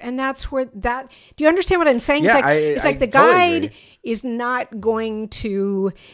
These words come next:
Speaker 1: be read by the right people.
Speaker 2: No, it's like the need for the gu-, the need for the guide is the indicator
Speaker 1: Those
Speaker 2: of a
Speaker 1: guys are
Speaker 2: problem.
Speaker 1: already
Speaker 2: It's the
Speaker 1: gone.
Speaker 2: indicator of
Speaker 1: Those
Speaker 2: a
Speaker 1: guys are
Speaker 2: problem.
Speaker 1: al-, those guys are not gonna pay attention to the
Speaker 2: Right.
Speaker 1: guide.
Speaker 2: No, no
Speaker 1: You
Speaker 2: kidding.
Speaker 1: know?
Speaker 2: It's like, it, it, and it's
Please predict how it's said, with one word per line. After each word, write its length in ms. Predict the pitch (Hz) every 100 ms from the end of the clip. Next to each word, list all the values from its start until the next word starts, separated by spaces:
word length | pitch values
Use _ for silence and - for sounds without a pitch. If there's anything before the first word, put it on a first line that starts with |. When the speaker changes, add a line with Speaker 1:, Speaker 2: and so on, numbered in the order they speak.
| - _ -
Speaker 1:
be 180 | 208 240
read 480 | 220 208 214 190 185
by 200 | 196 180
the 120 | 165
right 340 | 190 175 151 -
people. 300 | 185 - 202
Speaker 2:
No, 160 | 160
it's 80 | 135
like 140 | 160
the 80 | 147
need 260 | 147 165 165
for 160 | 165
the 120 | 147 123
gu-, 200 | 101 139
the 160 | 120
need 240 | 131 160 151
for 220 | 151 143
the 180 | 123 107
guide 500 | 87 117 123 127 117
is 140 | 107
the 140 | 107
indicator 480 | 120 127 120 127 120
Speaker 1:
Those 140 | 269 -
Speaker 2:
of 40 |
a 40 | 247
Speaker 1:
guys 100 | 262
are 40 |
Speaker 2:
problem. 200 | 143 143
Speaker 1:
already 160 | 277 -
Speaker 2:
It's 80 |
the 60 | 262
Speaker 1:
gone. 380 | 262 302 285 190
Speaker 2:
indicator 260 | 147 151
of 60 | 156
Speaker 1:
Those 100 | 285
Speaker 2:
a 20 |
Speaker 1:
guys 180 | 359 339
are 120 | 285
Speaker 2:
problem. 240 | 247 285 262
Speaker 1:
al-, 60 |
those 160 | 247 302
guys 180 | 320 277
are 60 |
not 160 | 262 262
gonna 120 | 254
pay 160 | 254 240
attention 380 | 285 277 240
to 40 | 156
the 60 |
Speaker 2:
Right. 180 | 190 139
Speaker 1:
guide. 340 | 220 202 160 143
Speaker 2:
No, 120 | 156
no 120 | 147
Speaker 1:
You 40 |
Speaker 2:
kidding. 140 | 208 -
Speaker 1:
know? 280 | 220 214 294
Speaker 2:
It's 200 | 135 139
like, 260 | 127 - _ _ _ _ _
it, 160 | 143 -
it, 400 | 139 143 143 - 139
and 240 | 135 135
it's 180 | 131